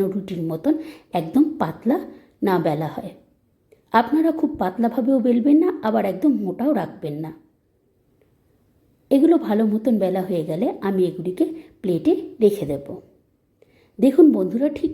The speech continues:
এরকম টাইপের করে কিন্তু বেলতে হবে। পরপর আমি তিনটে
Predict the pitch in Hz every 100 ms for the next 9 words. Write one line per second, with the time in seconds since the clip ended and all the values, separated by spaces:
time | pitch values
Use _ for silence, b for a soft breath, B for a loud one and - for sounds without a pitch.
0 | - 226 220 220 190 185 156 160 359 -
1 | 233 320 - - - - 185 185 370 220
2 | 156 - 139 - 160 - _ _ _ _
3 | _ _ _ _ _ - 269 269 330 -
4 | 196 226 226 185 165 -